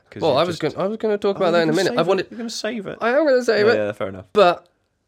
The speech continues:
Speaker 2: the other bit I wanna talk about on the, so the Apple thing, um, Apple Arcade and Google Stadia, I wanna talk about how people are gonna make money on it.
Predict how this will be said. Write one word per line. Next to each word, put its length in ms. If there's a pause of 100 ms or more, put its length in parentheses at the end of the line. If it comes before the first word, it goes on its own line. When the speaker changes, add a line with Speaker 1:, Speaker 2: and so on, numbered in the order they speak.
(120)
Speaker 2:
the 140
other 260
bit 160
I 60
wanna 180
talk 220
about 200
on 220
the, 400
so 260
the 200
Apple 540
thing, 600
um, 340 (120)
Apple 200
Arcade 340
and 120
Google 380
Stadia, 480 (260)
I 160
wanna 220
talk 160
about 180
how 280 (100)
people 320
are 20
gonna 220
make 260 (180)
money 300
on 140
it. 80